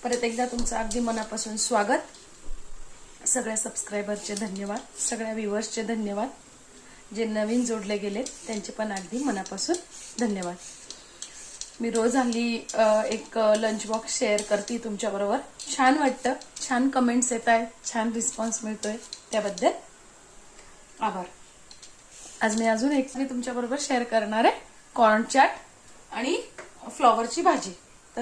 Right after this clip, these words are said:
कॉर्न चाटसाठी मी इथं कॉर्न घेतलेले आहेत, एक काकडी घेतलेली आहे, टॅमॅटो घेतलेला आहे आणि गाजर घेतलेलं आहे. तर आता आणि छान अशी फ्लॉवरची भाजी दाखवणार आहे.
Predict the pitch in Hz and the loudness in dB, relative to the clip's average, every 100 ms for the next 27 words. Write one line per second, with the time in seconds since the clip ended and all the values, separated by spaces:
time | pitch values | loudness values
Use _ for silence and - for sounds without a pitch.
0 | 233 247 262 269 277 285 - 254 277 269 | -2 0 0 -2 -6 -6 -6 -6 -4 -4
1 | 277 294 - - - - - - - - | -4 -8 -10 -20 -20 -20 -20 -20 -20 -8
2 | - 247 262 254 269 240 240 226 214 247 | 2 4 4 2 0 0 2 2 2 -4
3 | 269 - - 254 240 240 214 262 277 269 | -8 -14 -10 -6 -4 -4 -2 0 2 0
4 | 262 240 226 220 208 262 - - - - | 0 -2 0 -2 -2 -6 -10 -20 -20 0
5 | 247 233 240 285 262 269 254 233 220 240 | 2 2 0 -2 -2 -2 -2 0 -2 -4
6 | - - 226 294 - - 269 220 208 220 | -8 -6 -4 -4 -6 2 2 2 -2 -6
7 | 208 190 185 170 - - - - - 277 | -8 -10 -12 -18 -20 -20 -20 -14 -2 0
8 | 285 302 302 294 - 226 277 - - - | 2 2 0 -2 -6 -4 -2 -4 -8 -20
9 | - - - 311 320 277 269 392 - - | -16 -6 -2 0 2 2 0 -2 -4 -12
10 | - - - - 240 233 247 - 277 247 | -20 -20 -10 4 6 6 2 0 0 2
11 | 240 403 - - - - - - - 254 | 4 2 0 -18 -20 -20 -20 -20 -14 2
12 | 254 - 240 233 226 247 | 2 2 -2 0 2 2